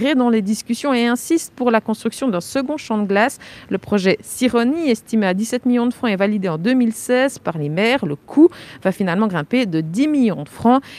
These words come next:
et les citoyens sont appelés à voter le premier juillet deux mille dix-huit. Les ajoulots doivent se prononcer sur deux objets, la rénovation de la patinoire et la construction d'un second champ de glace.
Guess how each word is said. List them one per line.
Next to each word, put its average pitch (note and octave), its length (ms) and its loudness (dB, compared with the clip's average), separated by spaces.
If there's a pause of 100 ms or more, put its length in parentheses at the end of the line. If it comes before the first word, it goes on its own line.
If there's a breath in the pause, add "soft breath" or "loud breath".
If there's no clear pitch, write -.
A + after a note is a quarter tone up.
(120)
et F#3 60 0
les D3 60 -6
citoyens F#3 360 0
sont F#3 240 -4
appelés G3 320 -2
à D#3+ 80 2
voter F3 300 -2
le C4 80 -4
premier G3 300 0
juillet G#3+ 200 0
deux F#3 140 -2
mille E3+ 180 -2
dix-huit. F3 500 -2 (300 loud breath)
Les D#3+ 160 -2
ajoulots G3 460 2
doivent E3+ 180 2
se - 120 -6
prononcer F3 360 -6
sur A3+ 180 0
deux A#3+ 220 0
objets, B3 480 2
la A#3+ 240 0
rénovation B3 720 0
de A#3 80 6
la C4+ 160 4
patinoire B3+ 480 0
et C#4+ 40 -4
la C4 120 0
construction A#3 760 -6
d'un A3+ 140 0
second G#3 340 -2
champ E3 220 -6
de D#3+ 60 -4
glace. F#3 280 2